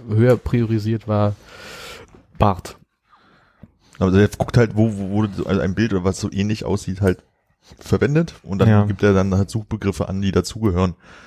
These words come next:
Speaker 3: Ach so.
Speaker 1: Jetzt die Frage natürlich, ob ein Bild von mir auftaucht, wenn man nach Bart googelt.
Speaker 3: Äh, Gerome vielleicht. Muss
Speaker 1: Ja?
Speaker 3: ich noch mal gucken.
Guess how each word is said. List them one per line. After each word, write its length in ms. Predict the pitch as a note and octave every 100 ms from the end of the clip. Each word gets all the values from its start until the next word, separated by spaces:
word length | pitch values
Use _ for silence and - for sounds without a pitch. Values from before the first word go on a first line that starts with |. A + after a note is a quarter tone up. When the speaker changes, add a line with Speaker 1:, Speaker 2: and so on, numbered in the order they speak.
| - - _ -
Speaker 3:
Ach 80 | G2+
so. 240 | F2 G2+ D#2 - - - -
Speaker 1:
Jetzt 240 | G#2 G2
die 60 | A2
Frage 240 | A2 A2
natürlich, 260 | G#2 G2+ G2
ob 80 | G2
ein 80 |
Bild 160 | G2 G#2
von 140 | G#2
mir 140 | G2 G2
auftaucht, 280 | F#2+ G2 F2+
wenn 80 | F#2+
man 100 | F#2+
nach 100 | F#2+
Bart 240 | G2 G#2+
googelt. 380 | F#2+ F#2 E2+ _ _ _ _ _ _ _ _ _ - - - - - -
Speaker 3:
Äh, 160 | - F2
Gerome 480 | G#2+ G#2+ F#2 A2 A2+
vielleicht. 760 | - G2 F#2 F2+ E2+ - - - _
Muss 80 | -
Speaker 1:
Ja? 120 | B2
Speaker 3:
ich 40 | F#3+
noch 100 | G3
mal 100 | F2+
gucken. 180 | -